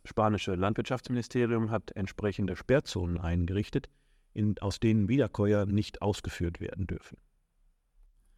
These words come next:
Die Ausbreitung der Krankheit hat natürlich auch negative Auswirkungen auf die Einkommen der Landwirte.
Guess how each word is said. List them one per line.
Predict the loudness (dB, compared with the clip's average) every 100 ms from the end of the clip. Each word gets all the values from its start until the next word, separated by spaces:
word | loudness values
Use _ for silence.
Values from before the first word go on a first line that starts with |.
| _ _ _
Die | 0 2 2
Ausbreitung | 2 0 2 2 4
der | 2
Krankheit | 2 2 2 0 -2
hat | -6 -4
natürlich | -4 -2 0 2 0 0
auch | -4 -4 -2
negative | 0 2 0 0 0 0
Auswirkungen | -2 -2 -4 0 -2 0
auf | -4 -4
die | -4 0
Einkommen | 0 0 2 2
der | 2
Landwirte. | 2 0 -2 -2 -2